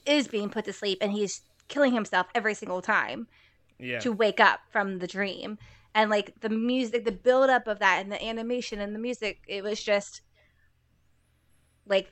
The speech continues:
Speaker 1: that got me <laughs> emotional too. <laughs>
Speaker 2: Yeah, it was, it was really well done. And here's one of the quirks that I had with the movie was that he got the,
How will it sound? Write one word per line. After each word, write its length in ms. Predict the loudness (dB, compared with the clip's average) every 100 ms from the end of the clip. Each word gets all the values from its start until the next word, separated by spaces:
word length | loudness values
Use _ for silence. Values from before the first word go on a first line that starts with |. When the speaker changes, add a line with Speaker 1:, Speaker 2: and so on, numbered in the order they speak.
| 4
Speaker 1:
that 280 | 8 8 6
got 180 | 0 0
me 200 | -2 0
<laughs> 40 |
emotional 540 | 2 4 4 2 -2 -6
too. 460 | -6 -6 -4 -6 -6
<laughs> 140 | -8 -8 -12 -12 -16 _ _ _ _ -14
Speaker 2:
Yeah, 220 | -8 -6
it 60 | -6
was, 240 | -8 -10
it 100 | -10
was 180 | -10 -8
really 260 | -8 -6 -6
well 200 | -6 -10
done. 360 | -12 -16 -16 -20 _ _ _ _ -10
And 560 | -4 -2 -2 -4 -6 -14 _ _ _ _ _ _ _ _ _ _ _
here's 200 | -8 -6
one 100 | -4
of 60 | -6
the 80 | -8
quirks 480 | _ -6 -6 -6
that 120 | -6 -6
I 60 |
had 320 | -6 -8 -8
with 120 | -10 -16
the 60 |
movie 540 | -14 -12 -12 -10 -12 -14 _ _
was 340 | -14 -12 -12 -10
that 520 | -8 -6 -6 -8 -12 _ _ _ _ _ _ _ _ _ _ _ _ _ -12
he 180 | -8
got 240 | -2 -2 0
the, 420 | 0 0 -2